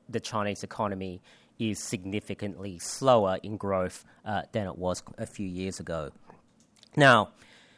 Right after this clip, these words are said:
immediately, I know a lot of you will be thinking, "Okay, it's not ten percent, it's not eleven percent, but so what?" You know, China is,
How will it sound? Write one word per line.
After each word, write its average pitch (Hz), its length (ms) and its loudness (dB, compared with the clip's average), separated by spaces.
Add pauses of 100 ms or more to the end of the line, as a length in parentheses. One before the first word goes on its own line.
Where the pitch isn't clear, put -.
(180)
immediately, 147 560 4
I 127 80 8
know 131 180 6
a - 20 6
lot 117 180 4
of 110 120 -4
you 113 200 -2
will 113 100 -4
be 113 140 -8
thinking, 107 480 -8
"Okay, 110 320 -6
it's - 180 -12
not 143 240 2
ten 117 200 -6
percent, 104 420 -8
it's - 160 -12
not 135 120 2
eleven 113 280 -2
percent, 104 500 -8 (220)
but 113 100 -10
so 113 180 0
what?" 131 280 -8 (400)
You 117 80 -6
know, 104 80 -2
China 120 480 2
is, 110 260 -4